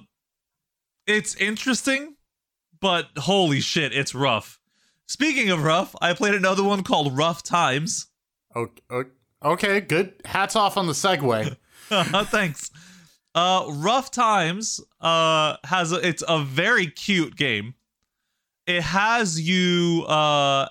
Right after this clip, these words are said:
Speaker 1: as the owner of, like, a pet store, right?
Speaker 2: Mm-hmm.
Speaker 1: Uh, and you have to attract stray dogs to your yard,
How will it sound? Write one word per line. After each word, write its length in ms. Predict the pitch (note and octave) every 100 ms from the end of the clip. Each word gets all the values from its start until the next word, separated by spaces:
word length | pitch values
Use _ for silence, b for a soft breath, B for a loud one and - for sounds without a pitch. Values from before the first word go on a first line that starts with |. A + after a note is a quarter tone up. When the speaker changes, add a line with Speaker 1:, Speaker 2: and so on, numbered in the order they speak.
| _
Speaker 1:
as 300 | D3+ D#3+ D#3
the 180 | D#3 E3
owner 520 | D#3 E3+ F3 F3 E3+
of, 200 | E3 D3
like, 140 | C#3 C3+
a 80 | C3+
pet 300 | - F3 -
store, 400 | - G2+ - - _ _ _ _ _ _ _ _ -
right? 300 | C3 D#3 F#3+ _ _ _ -
Speaker 2:
Mm-hmm. 440 | B2 C#3 C#3 F#3 A3+ _ _ _ -
Speaker 1:
Uh, 520 | D#3+ D#3 D3 C#3+ C#3+ _ _ -
and 640 | D#3+ D#3+ D#3+ D#3+ D#3+ D#3+ D#3
you 240 | C#3+ E3
have 300 | D3+ F#3+ G3
to 140 | G#3+ F#3
attract 600 | - - F#3 F3 F3 -
stray 500 | - - E3+ F3+ F3
dogs 460 | E3+ E3 E3 -
to 80 | F#3
your 160 | E3+ F3
yard, 480 | C3 G#2+ A#2 F#3+